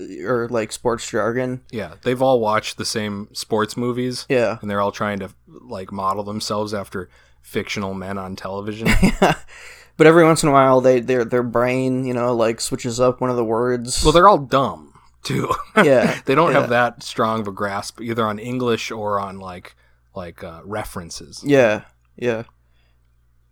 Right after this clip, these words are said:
Speaker 1: Yeah, it's tough, you
Speaker 2: It
Speaker 1: know,
Speaker 2: is hard.
Speaker 1: to be a racist coach.
Speaker 2: Yeah.
Speaker 1: It's
Speaker 2: They just wanna be seen as these strong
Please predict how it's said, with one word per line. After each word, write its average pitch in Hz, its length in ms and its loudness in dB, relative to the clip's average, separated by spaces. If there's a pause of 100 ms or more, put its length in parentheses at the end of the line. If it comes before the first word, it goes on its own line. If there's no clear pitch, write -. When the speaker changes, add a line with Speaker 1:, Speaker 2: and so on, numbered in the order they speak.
(240)
Speaker 1:
Yeah, 170 320 6
it's 143 200 0
tough, - 500 0
you 135 80 -6
Speaker 2:
It - 20 -4
Speaker 1:
know, 123 160 0
Speaker 2:
is 226 140 2
hard. 156 160 2
Speaker 1:
to 143 60 2
be 131 120 0
a 120 40 -2
racist 120 440 -4
coach. 127 380 -4
Speaker 2:
Yeah. 131 80 -6
Speaker 1:
It's 107 380 -10
Speaker 2:
They 123 240 -2
just 160 160 -4
wanna 160 200 2
be 123 300 0
seen 110 320 -4
as 101 160 -6
these 101 200 -8
strong 104 640 -6